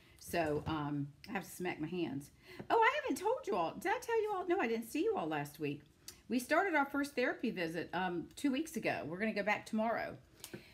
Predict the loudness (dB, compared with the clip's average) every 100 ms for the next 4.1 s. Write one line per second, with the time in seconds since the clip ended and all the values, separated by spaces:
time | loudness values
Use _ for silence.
0 | -6 0 2 4 2 0 2 4 4 2
1 | -2 -2 0 2 2 0 -8 -20 _ -2
2 | 0 0 -2 -2 -4 -4 -6 -4 -2 -4
3 | -6 -4 0 -2 -4 -8 -4 -4 -4 -6